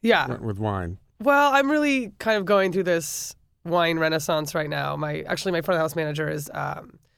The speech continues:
Speaker 1: just has an amazing palate. And, you know, being a cook, you never really got involved in the beverage side of the restaurant. You know, maybe at lineup, I'd run out and show 'em the special, and I'd get, like, a taste of a wine that they were putting on the menu. But,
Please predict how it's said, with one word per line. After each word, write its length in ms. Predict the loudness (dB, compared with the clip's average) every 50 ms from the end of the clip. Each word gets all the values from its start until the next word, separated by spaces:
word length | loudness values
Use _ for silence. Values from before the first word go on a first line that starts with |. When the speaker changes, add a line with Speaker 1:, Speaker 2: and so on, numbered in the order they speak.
| _ _ _ _ _ _ _ _ _ _ _ _ _ _ _ _ _
Speaker 1:
just 260 | -10 -10 -10 -8 -8 -4
has 200 | -2 -2 0 0
an 60 | 0
amazing 400 | 0 0 0 0 -2 -2 -6 -6
palate. 400 | -4 -2 0 0 2 0 -2 -2 -2
And, 300 | -2 -2 -2 -2 -2 -2
you 80 | 0
know, 180 | 2 2 0 0
being 260 | -2 -4 -2 -2 -2
a 60 | -2
cook, 460 | -2 0 0 2 2 0 -2 -6 -14 -20 _ _ _ _ _ _ _ _ _ _ _ _ _ _ _ _ _ _ -6
you 80 | -2 2
never 240 | 2 2 2 2
really 160 | 2 0 2 2
got 180 | 0 0 0
involved 260 | 0 0 0 0 0
in 80 | 0 -2
the 60 | -2
beverage 340 | 0 0 0 0 -2 -4 -6
side 240 | -6 -4 -4 -2 -2
of 420 | -2 -4 -6 -8 -14 -20 -20 -20 _ _ _ _ -4
the 80 | -2
restaurant. 560 | -2 0 -2 -2 -2 0 0 2 0 -2 -4 -8 _ _ -4
You 80 | -2 0
know, 60 | 0
maybe 200 | 0 0 0 -2
at 60 | -2
lineup, 400 | 0 0 0 0 0 -2 -2 -4 _ _ _ _ _ _ _ -10
I'd 140 | -8 -4
run 160 | -2 -2 0 2
out 280 | 2 2 0 0 -4 -8
and 220 | -8 -8 -8 -8 -10 -12 -14 -10
show 200 | -4 -2 0 0
'em 80 | 0 -2
the 60 | -4
special, 460 | -2 -2 -2 -2 0 0 0 2 2
and 180 | 0 -2 -4 -6
I'd 180 | -6 -6 -6 -4
get, 160 | -6 -6 -6
like, 120 | -4 -6 -6
a 40 |
taste 360 | -6 -4 -4 -4 -4 -4 -4 -4
of 80 | -4
a 60 | -2
wine 300 | 0 0 0 0 0 0
that 140 | -2 -4 -2
they 100 | -2 -2
were 80 | -2 -2
putting 160 | -2 -2 0
on 60 | 0
the 60 | 0
menu. 280 | 0 0 2 2 0 0
But, 280 | 0 0 -2 -2 -4